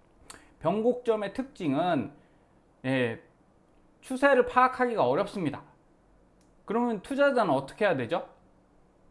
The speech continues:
예측하실 필요가 별로 없고요. 그냥 기다리시면 돼요.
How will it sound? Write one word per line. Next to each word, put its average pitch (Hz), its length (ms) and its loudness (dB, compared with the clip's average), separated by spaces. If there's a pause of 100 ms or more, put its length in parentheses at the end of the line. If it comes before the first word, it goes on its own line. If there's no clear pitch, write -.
(480)
예측하실 226 540 -2
필요가 202 280 -2
별로 143 220 -2
없고요. 160 260 -4
그냥 143 180 -2
기다리시면 170 600 0
돼요. 104 400 -14